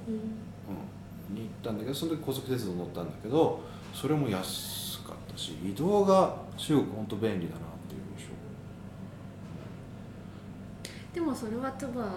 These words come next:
Speaker 3: なんか福建省と広東省が近くて、
Speaker 2: うん。
Speaker 3: ちょっと便利かなって。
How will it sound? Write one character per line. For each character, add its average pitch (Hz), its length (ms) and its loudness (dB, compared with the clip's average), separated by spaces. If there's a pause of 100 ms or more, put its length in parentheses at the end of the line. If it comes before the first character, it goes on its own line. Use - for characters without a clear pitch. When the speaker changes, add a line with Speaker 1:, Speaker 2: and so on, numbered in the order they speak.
(180)
Speaker 3:
な 202 80 -2
ん 190 60 -2
か 185 80 -6
福 - 180 -10
建 226 280 2
省 185 180 -2
と 180 360 -4 (320)
広 214 220 0
東 214 240 0
省 202 140 -2
が 180 320 -6 (180)
近 - 240 0
く 254 200 -4
て、 - 280 -6 (360)
Speaker 2:
う 214 40 -2
ん。 - 20 -2
Speaker 3:
ち 196 40 -4
ょ 190 40 0
っ - 20 -2
と 185 60 -6
便 202 240 0
利 190 120 -2
か 185 160 -6
な 190 260 -4
っ 190 60 -6
て。 185 280 -4